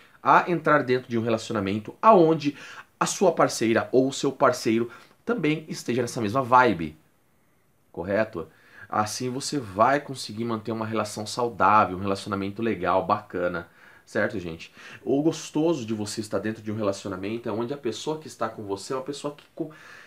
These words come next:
apesar de todos os defeitos, que todos nós somos, temos defeitos, ninguém é perfeito, tá? A pessoa, ela compreende você, ela busca entender você.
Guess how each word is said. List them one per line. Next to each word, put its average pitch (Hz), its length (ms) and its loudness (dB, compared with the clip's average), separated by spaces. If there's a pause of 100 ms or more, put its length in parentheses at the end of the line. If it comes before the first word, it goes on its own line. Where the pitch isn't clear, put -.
(420)
apesar 185 640 4
de 151 80 -2
todos 147 300 -6
os 127 140 -8
defeitos, - 640 -6
que 131 80 -10
todos 156 320 -6
nós 120 180 0
somos, 113 260 -2
temos 110 260 0
defeitos, 98 500 -2
ninguém 113 360 -2
é 180 40 0
perfeito, 104 680 -4 (160)
tá? 117 300 2 (500)
A - 80 -4
pessoa, 170 300 -2
ela 165 80 4
compreende 160 640 -2
você, 127 500 -2
ela 127 180 4
busca 131 480 4
entender 104 440 0
você. 107 500 -4